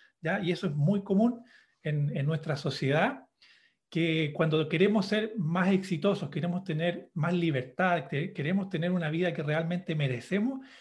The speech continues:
eh, suele pasar que el entorno un poco como que nos, nos echa hacia abajo. Y hay veces donde ese entorno tiene malas intenciones, o sea, realmente no nos quiere ver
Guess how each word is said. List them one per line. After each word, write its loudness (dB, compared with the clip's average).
eh, -6
suele 2
pasar -2
que 2
el 4
entorno 4
un 2
poco -2
como -4
que -2
nos, -4
nos -2
echa -4
hacia -4
abajo. -2
Y 6
hay 6
veces 2
donde 4
ese -2
entorno 0
tiene 0
malas 2
intenciones, 2
o 0
sea, -2
realmente 2
no 2
nos -2
quiere 0
ver 0